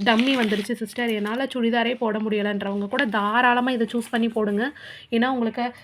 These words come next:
அ, ஸ்டொமக் ஏரியாலாம் அவ்வளோ ஒரு ஃப்ரீயா இருக்கும்." ஃபைனல் டச் வந்து ரொம்ப, ரொம்ப, ரொம்ப அழகான, இது நாள் வரை நம்ம கொடுக்காத ஒரு கலர். ரொம்ப சூப்பரான ஒரு சட்டிலான ஒரு ப்ளூவும், ஸ்கை ப்ளூவும், கிரீனும் மிக்ஸ்டு கலர். அதாவது ரேடியம் ப்ளூ, ரேடியம் கிரீன். ரொம்ப, ரொம்ப, ரொம்ப அழகா இருக்கும்.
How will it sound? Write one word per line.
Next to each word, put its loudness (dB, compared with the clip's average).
அ, 2
ஸ்டொமக் -2
ஏரியாலாம் 0
அவ்வளோ -4
ஒரு -2
ஃப்ரீயா -2
இருக்கும்." -8
ஃபைனல் -2
டச் -4
வந்து -4
ரொம்ப, -2
ரொம்ப, 0
ரொம்ப 0
அழகான, -2
இது -4
நாள் -2
வரை -4
நம்ம -2
கொடுக்காத -2
ஒரு 2
கலர். -6
ரொம்ப -2
சூப்பரான -2
ஒரு 2
சட்டிலான 0
ஒரு 0
ப்ளூவும், 4
ஸ்கை 4
ப்ளூவும், 2
கிரீனும் 2
மிக்ஸ்டு -2
கலர். -6
அதாவது -4
ரேடியம் 2
ப்ளூ, 2
ரேடியம் 2
கிரீன். -6
ரொம்ப, -2
ரொம்ப, 0
ரொம்ப 0
அழகா 0
இருக்கும். -6